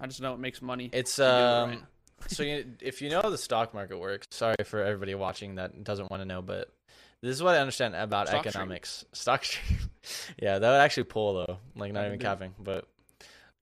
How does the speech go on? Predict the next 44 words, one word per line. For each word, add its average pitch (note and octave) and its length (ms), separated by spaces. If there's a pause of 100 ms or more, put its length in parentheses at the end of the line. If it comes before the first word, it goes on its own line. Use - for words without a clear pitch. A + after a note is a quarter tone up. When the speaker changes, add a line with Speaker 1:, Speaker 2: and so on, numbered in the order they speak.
(340)
Speaker 2:
yeah, C3 100
I C3+ 60
Speaker 1:
That C#3 60
Speaker 2:
watched E3 200
Speaker 1:
would D#3 60
do. D#3 60
Speaker 2:
Mizkiff D#3 260
one C#3+ 160
time. C3 260
He B2 220
actually, B2+ 440
um, G#2 300 (140)
he, C3+ 460
he C3+ 120
was A#2+ 180 (140)
sharing D#3 440
stocks C3 560
on A#2 280
screen A2 560
or A#2 120
on A#2 220
stream, G2+ 380
and A2+ 80
he's A2+ 140
like, G#2 200 (400)
"Guys, B2 240
I'm B2 140
gonna D3+ 140
start C3+ 280
the D#3+ 80
stream, F3+ 400
and A#2+ 140
I'm B2+ 80
gonna B2 140
put C3+ 200
Speaker 1:
Yes. C3+ 80
Speaker 2:
all B2 140
my, C#3+ 240
like, A#2+ 320
ten C3 220
thousand C3 280
dollars A#2 280
into A#2 220
this, B2+ 220